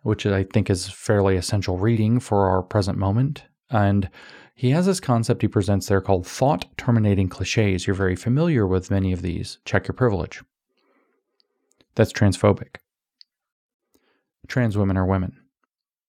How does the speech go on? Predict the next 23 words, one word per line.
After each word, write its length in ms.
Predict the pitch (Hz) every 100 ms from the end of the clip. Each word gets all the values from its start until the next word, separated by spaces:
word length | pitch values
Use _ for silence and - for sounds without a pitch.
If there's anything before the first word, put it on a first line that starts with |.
| _
You're 140 | - 104
very 180 | 123 139
familiar 460 | 139 135 123 110
with 100 | 98
some 220 | - 92
of 80 | 92
these. 360 | 90 - - - _ _ _
You're 140 | 117 101
very 240 | 113 139
familiar 360 | 135 123 113 98
with 100 | 87
some 100 | 95
of 80 |
these. 180 | 98 95 - - -
The 100 | 123
name 240 | 123 180
of 140 | 202 156
them 160 | 139
tells 280 | 131 113 113
you 140 | 110 104
what 220 | 95 -
they 120 | 95
are. 380 | 117 131 -